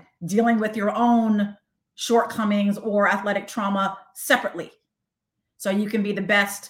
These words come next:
available adult to those athletes and developing them as the humans that they are.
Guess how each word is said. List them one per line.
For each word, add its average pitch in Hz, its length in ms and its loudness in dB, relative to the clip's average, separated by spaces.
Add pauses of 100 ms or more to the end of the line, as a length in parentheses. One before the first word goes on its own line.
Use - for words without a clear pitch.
(120)
available 190 680 0 (120)
adult 196 640 -2 (480)
to 226 120 -4
those 185 460 0
athletes 170 540 -2
and 175 100 -8
developing 190 540 -2
them 180 240 -2 (400)
as 196 440 6 (140)
the 208 100 -2
humans 196 360 0
that 175 180 0
they 160 140 -2
are. 175 340 0